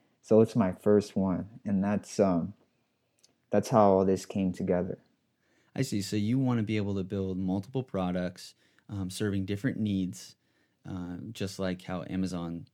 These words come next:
Speaker 2: sells everything under the sun.
Speaker 1: Yes, I mean, I, I wanna say that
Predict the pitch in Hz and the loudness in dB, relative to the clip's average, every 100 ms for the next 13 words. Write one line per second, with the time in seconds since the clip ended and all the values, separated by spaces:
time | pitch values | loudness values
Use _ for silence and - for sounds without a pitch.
0 | _ - 98 85 90 92 - 95 87 82 | _ -8 -6 -4 -4 -8 -6 -4 -4 -4
1 | 78 - 76 - _ _ _ _ 110 110 | -8 -10 -10 -12 _ _ _ _ 4 8
2 | 123 101 - 101 101 104 98 95 110 - | 8 8 2 0 4 4 4 4 2 2
3 | - 107 123 113 113 117 107 - - 98 | -2 4 6 6 6 6 6 2 2 4
4 | 101 95 92 92 95 | 4 4 2 0 -4